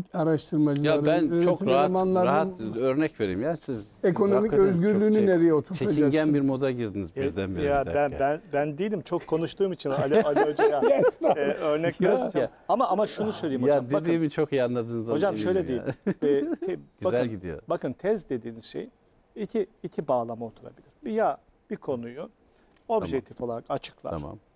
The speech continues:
Speaker 3: ya da bir konuyu anlaşılır kılar.
Speaker 2: Çok. Ben, ben
Speaker 3: Ha.
Speaker 2: ikinciden yanayım
Speaker 3: Ya
Speaker 2: mesela.
Speaker 3: mesela genelde evet,
Speaker 2: Anlaşılır
Speaker 3: hermeneutik,
Speaker 2: kılar.
Speaker 3: e, düşünenler öyle
Speaker 2: Hı.
Speaker 3: düşünürler. Bir, bir, bir konuyu anlaşılır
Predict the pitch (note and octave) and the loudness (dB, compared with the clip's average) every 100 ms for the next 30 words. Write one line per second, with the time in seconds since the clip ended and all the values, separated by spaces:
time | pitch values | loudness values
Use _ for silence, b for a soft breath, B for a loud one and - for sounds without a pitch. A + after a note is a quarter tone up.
0 | _ _ A#3 G3+ D#3 A3 B2 A#2+ G#3+ D#3+ | _ _ -2 -2 -2 -6 -8 -8 -6 -4
1 | C3+ B2 - A2 - - - - _ _ | -4 -6 -8 -14 -16 -20 -20 -20 _ _
2 | _ - F#2+ - _ F#2 F#2+ C3 C#3+ C#3+ | _ -6 -4 -4 _ -4 0 0 -2 -4
3 | A#2+ F#2+ C#2 B1 - F#3 C3 D#3 C#3+ E3+ | -6 -6 -6 -8 -6 -4 -2 -4 -4 -4
4 | A3+ C3+ B2+ C#3+ B2 G2 - F#3 F#3 F3+ | -2 -2 -4 -2 -2 -2 0 0 0 -4
5 | - - - - C#3 C3 C3+ - A2 B2 | -6 -14 -12 -2 0 0 -4 -8 -6 -4
6 | G3 E3 C3+ A2 F2 B1+ - - b b | 0 2 2 0 -4 -10 -20 -20 b b
7 | - A#3 - F#3+ E3 - F3 D3+ D3+ D3+ | -6 -6 -4 -6 -6 -8 -8 -6 -2 -2
8 | B2 A2+ - | -2 -4 -10